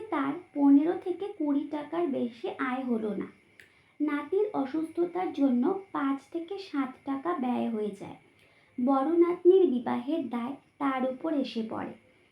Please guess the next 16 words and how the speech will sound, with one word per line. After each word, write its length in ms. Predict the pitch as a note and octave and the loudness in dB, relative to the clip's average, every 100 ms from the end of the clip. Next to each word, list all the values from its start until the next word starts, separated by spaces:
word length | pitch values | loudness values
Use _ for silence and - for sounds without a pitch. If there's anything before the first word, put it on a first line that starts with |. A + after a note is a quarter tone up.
| _ _ _ | _ _ _
আড়াই 440 | C#4+ C#4 D#4 F4+ F4+ | 0 2 2 0 0
হাজার 300 | F4+ G4 F#4+ | -2 -4 -4
টাকা 280 | E4+ - F4+ | -4 -2 4
ব্যয় 320 | C#4 C4 B3 - | 4 4 -4 0
করলে 440 | E4 C#4+ C4 D#4+ - - - _ - | 2 4 2 -2 -4 -18 -20 _ -2
এম 240 | D4+ D#4 | 4 6
এ 160 | F#4 G4+ | 6 4
পাঠরত 600 | D4+ A#3+ - B3+ B3+ E4 | -2 -2 -6 -6 -4 -4
ছাত্রের 500 | C#4 B3+ - C#4 D4 | -4 -8 -4 -4 -4
সঙ্গে 680 | - E4+ C#4+ A#3 B3 F4 - _ _ C4+ | -4 0 2 2 -2 -4 -10 _ _ 4
নাতনি 540 | C#4 C4+ C4+ D#4 F4+ | 4 4 2 4 4
কল্যাণীর 640 | F4+ C4 A3+ A#3 B3+ F4+ | 4 -2 -2 0 4 4
বিবাহ 400 | C4+ A#3 G#3+ A#3+ | 4 0 -2 -2
সম্পন্ন 600 | E4+ D4 B3 A3+ A#3 A#3 E4 | -2 -2 -2 -2 -4 -2 0
হবে। 420 | D4 B3+ - E3 - _ _ _ _ _ - | 0 -4 -4 -10 -12 _ _ _ _ _ -4
এসব 400 | D#4 D4+ - | -2 -2 -4